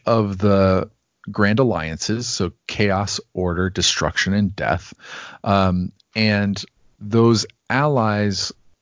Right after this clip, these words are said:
are not required to play the game. Um, they take up a spot on the roster like any other single fighter, regardless of the points cost. Um, they don't have the same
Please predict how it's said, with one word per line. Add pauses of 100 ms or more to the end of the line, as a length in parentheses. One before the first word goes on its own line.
(320)
are
not (260)
required (220)
to
play
the
game. (480)
Um, (100)
they
take
up
a
spot
on
the
roster (220)
like
any
other
single
fighter,
regardless
of
the
points
cost. (500)
Um, (360)
they
don't
have
the
same